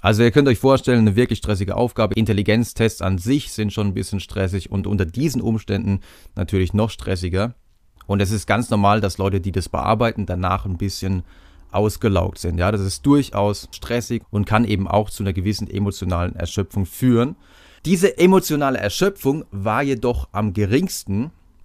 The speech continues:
wenn man die Versuchspersonen zuvor gut vorbereitet hatte. Manchen Versuchspersonen hat man nämlich gesagt, „Falls du Stress oder Angst empfinden solltest, versuch die Energie, die durch diese Angst freigesetzt wird, zu benutzen, um dein Bestes zu geben.“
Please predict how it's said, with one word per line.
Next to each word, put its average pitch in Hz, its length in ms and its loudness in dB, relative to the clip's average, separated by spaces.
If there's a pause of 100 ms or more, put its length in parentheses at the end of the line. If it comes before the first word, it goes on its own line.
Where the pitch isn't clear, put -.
(120)
wenn 113 180 2
man 175 160 4
die 147 100 -2
Versuchspersonen 113 720 -4
zuvor 104 520 -6
gut 113 320 -6
vorbereitet 113 800 -4
hatte. - 340 -12 (480)
Manchen 151 460 2
Versuchspersonen 107 680 0
hat 120 120 -4
man 113 100 -2
nämlich 104 180 -4
gesagt, 98 480 -2 (560)
„Falls 135 380 2
du 117 100 0
Stress - 560 -4
oder 95 260 -2
Angst 117 320 0
empfinden 117 420 -2
solltest, 98 560 -4 (360)
versuch 120 460 2
die 117 220 0
Energie, 113 520 0
die 123 160 0
durch 107 160 0
diese 98 300 -4
Angst 113 320 0
freigesetzt 104 680 0
wird, 101 300 -2 (400)
zu 123 220 2
benutzen, 123 680 6 (240)
um 127 220 4
dein 113 200 4
Bestes 98 520 -2
zu 92 100 -4
geben.“ - 440 -8